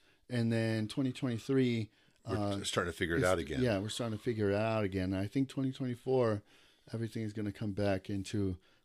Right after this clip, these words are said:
Speaker 1: the full swing of things.
Speaker 2: I think you're right.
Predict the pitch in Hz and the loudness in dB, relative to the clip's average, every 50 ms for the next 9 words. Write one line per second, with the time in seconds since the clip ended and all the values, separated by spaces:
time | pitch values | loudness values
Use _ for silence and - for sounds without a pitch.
0 | _ _ - 107 98 - - 98 92 - - - 95 90 90 90 82 - - - | _ _ -12 -12 -10 -6 -6 -6 -6 -6 -6 -6 -4 -4 -4 -4 -6 -8 -12 -14
1 | 131 135 - - - - - - 185 180 - 247 226 - 143 110 85 82 76 73 | -14 -14 -14 -14 -16 -16 -8 -6 -6 -4 -4 -4 -4 -2 -2 0 0 0 0 0
2 | 67 - | -2 -6